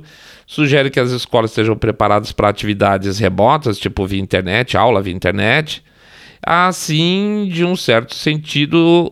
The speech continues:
o C D C teve que balançar os bracinhos e falar, "Olha, pode ser um pouco complicado." E a imprensa,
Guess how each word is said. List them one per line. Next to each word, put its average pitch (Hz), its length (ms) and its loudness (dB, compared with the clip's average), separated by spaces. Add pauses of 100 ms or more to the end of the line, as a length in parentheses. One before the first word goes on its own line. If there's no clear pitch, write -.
o 147 800 6
C 135 140 -2
D 127 160 0
C 127 180 -2
teve 117 180 0
que 120 120 -4
balançar 120 440 0
os 117 80 -2
bracinhos 127 520 -2
e - 20 -14
falar, - 160 -2
"Olha, 294 460 0
pode - 260 -6
ser - 100 -6
um 277 80 -6
pouco 240 280 -8
complicado." 190 1040 -2 (460)
E - 80 2
a 170 100 2
imprensa, 170 840 0